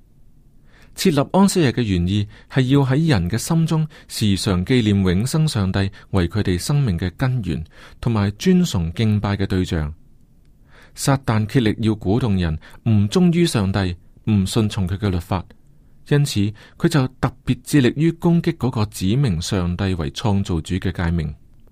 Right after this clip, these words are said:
現今嘅基督新教徒聲稱，基督既然喺日曜日復活，就使呢一日成為基督教嘅安息日。然而呢種講法，佢係冇聖經上嘅根據嘅噃。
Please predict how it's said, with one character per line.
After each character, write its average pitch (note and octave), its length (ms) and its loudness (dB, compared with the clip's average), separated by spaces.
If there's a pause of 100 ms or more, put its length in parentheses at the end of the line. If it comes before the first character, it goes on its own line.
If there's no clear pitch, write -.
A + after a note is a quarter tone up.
(1700)
現 C#3+ 240 4
今 F#3+ 200 2
嘅 C3+ 120 0
基 E3 180 4
督 E3 120 -2
新 D#3+ 260 0
教 A2+ 200 0
徒 F2 180 -2
聲 C3 180 -2
稱， B2+ 240 0 (460)
基 G3+ 160 2
督 G3 220 2
既 B2+ 140 4
然 F#2 100 4
喺 C3 200 2
日 G#2 120 0
曜 G2+ 100 4
日 G2 120 4
復 G2 240 -2
活， F#2+ 200 2 (300)
就 A2+ 100 0
使 G#2+ 220 0
呢 D3+ 100 4
一 D#3 160 4
日 G#2+ 100 4
成 F2 300 0
為 D#2+ 260 -2 (200)
基 E3 200 4
督 E3 200 0
教 G#2 160 0
嘅 G#2+ 200 0
安 C#3 140 4
息 C3+ 160 0
日。 F#2+ 60 2
然 E2+ 260 0 (840)
而 A#2+ 80 0
呢 B2 280 4
種 D#3 200 2
講 A#2 200 0
法， A#2+ 180 0
佢 C3 260 0
係 - 20 2
冇 G#2 180 0
聖 B2 220 -2
經 D3+ 160 0
上 F#2 180 -2
嘅 F#2 120 0
根 B2 240 -4
據 G#2+ 80 -2
嘅 F2+ 160 -2
噃。 E2+ 180 -2